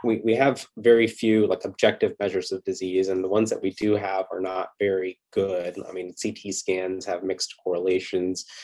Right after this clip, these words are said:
uh, like C T scoring, for example, um, you know, e-, endoscopy scores also kind of all over the place. And I think the hope is, is that maybe by obtaining more granular biologic data, we'd, we'd have more objective measures by which we could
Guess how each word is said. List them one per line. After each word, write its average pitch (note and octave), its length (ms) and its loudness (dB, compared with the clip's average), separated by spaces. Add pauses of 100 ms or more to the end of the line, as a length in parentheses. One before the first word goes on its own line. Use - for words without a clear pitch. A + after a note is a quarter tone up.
(220)
uh, F2 100 -2
like E2+ 100 -4
C - 120 -2
T - 140 -12
scoring, F#2 480 0
for F#2 180 2
example, F#2 720 2 (300)
um, F2+ 240 -4
you F#2+ 80 -6
know, E2+ 260 -6
e-, G2 220 -10
endoscopy F#2 580 -2
scores F#2 460 0
also F#2 460 0
kind F2+ 200 -6
of F#2 120 -6
all F#2 220 -2
over F2+ 180 -6 (100)
the F#2 60 -6
place. F2+ 520 -4
And F2 160 -2 (320)
I A2+ 80 0
think C3+ 220 4
the G#2 100 4
hope E3 340 6
is, G#2+ 220 8
is G2 180 0
that F#2+ 380 2
maybe A#2+ 320 4
by G2+ 300 4
obtaining G#2 800 4 (180)
more A2 380 6 (100)
granular B2+ 340 8
biologic G#2 600 4 (160)
data, G2 400 4
we'd, F#2+ 220 -4
we'd G2+ 100 -4
have G#2 340 -2
more G2 300 -2
objective G#2 600 4
measures G2 360 0
by F#2+ 120 2
which F#2+ 260 -2
we G2 80 -6
could F#2+ 320 0